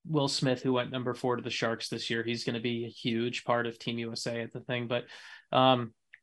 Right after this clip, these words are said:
I've been fat just because I, I kinda nerd out in the space. I've been fascinated watching the goalie competition for the World Junior Sh-,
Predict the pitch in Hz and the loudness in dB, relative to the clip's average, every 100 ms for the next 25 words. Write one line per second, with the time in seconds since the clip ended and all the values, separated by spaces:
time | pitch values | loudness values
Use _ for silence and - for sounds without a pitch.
0 | _ _ _ _ _ _ - 147 143 139 | _ _ _ _ _ _ 6 6 8 6
1 | 123 139 131 - 123 131 135 127 131 123 | 6 8 6 6 -4 0 2 4 4 4
2 | 143 127 131 123 127 131 123 139 131 123 | -2 0 0 2 4 6 6 6 4 -2
3 | - 127 127 127 123 127 117 127 123 - | 0 2 4 4 4 4 2 6 6 4
4 | 131 127 120 127 123 131 123 131 143 147 | 2 2 6 6 6 2 2 4 6 6
5 | 123 113 127 120 - 117 117 117 120 120 | 4 -2 -2 -4 -2 -4 -2 0 0 0
6 | 123 117 113 | -2 -2 -4